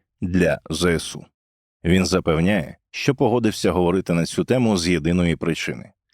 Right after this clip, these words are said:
аби військове керівництво звернуло увагу на проблему несистемного використання макетів.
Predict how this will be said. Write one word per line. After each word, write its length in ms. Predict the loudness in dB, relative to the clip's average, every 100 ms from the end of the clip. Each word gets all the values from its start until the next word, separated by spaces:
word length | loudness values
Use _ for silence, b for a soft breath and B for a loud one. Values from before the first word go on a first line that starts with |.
| _ -2
аби 300 | 0 2 2
військове 560 | 2 0 0 0 0
керівництво 640 | 0 0 0 0 -2 0 0
звернуло 540 | 2 2 0 0 0
увагу 560 | 0 0 2 0 -4 -12 -2
на 240 | 0 0
проблему 600 | -2 0 2 4 2 0 b b
несистемного 880 | 0 0 0 -2 -2 0 2 2 2
використання 800 | 0 0 -2 -2 -4 -4 -2 -2
макетів. 500 | -4 -4 -10 -12